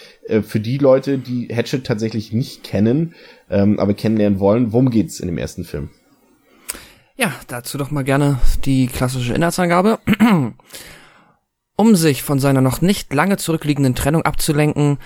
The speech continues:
Speaker 2: fährt Ben mit ein paar Freunden zum Mardi Gras nach New Orleans. Von der alkoholgetränkten, oben ohne Veranstaltung nicht begeistert, entschließt er sich auf Empfehlung von Bekannten, zusammen mit seinem Kumpel Markus eine Haunted Swamp Tour zu buchen.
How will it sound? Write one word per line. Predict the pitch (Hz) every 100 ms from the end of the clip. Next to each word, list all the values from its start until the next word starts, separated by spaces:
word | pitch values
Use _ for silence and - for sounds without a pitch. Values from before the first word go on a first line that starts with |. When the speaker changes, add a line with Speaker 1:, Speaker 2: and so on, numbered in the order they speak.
| - -
Speaker 2:
fährt | - 226 -
Ben | 156 175
mit | 165
ein | 139
paar | 135
Freunden | - 139 127
zum | - 123
Mardi | 120 143 160
Gras | 147 151
nach | 151 135
New | 120
Orleans. | 135 143 127 - - - - - - -
Von | - 151
der | -
alkoholgetränkten, | 143 131 208 226 - 185 180 - 170 165
oben | 139 139
ohne | 120 165
Veranstaltung | 170 - - 147 143
nicht | 131 135 -
begeistert, | 120 117 147 - 156 - - - -
entschließt | 120 - 160
er | 175
sich | 151 151
auf | 139
Empfehlung | 120 - - 175
von | - 131
Bekannten, | 127 143 170 165 165
zusammen | 151 185 202
mit | 175
seinem | 143
Kumpel | 131 143 127
Markus | 120 135 - 160 - -
eine | 131 123
Haunted | 131 151 165
Swamp | - - 147 165
Tour | - 127
zu | 123
buchen. | 123 123 - 110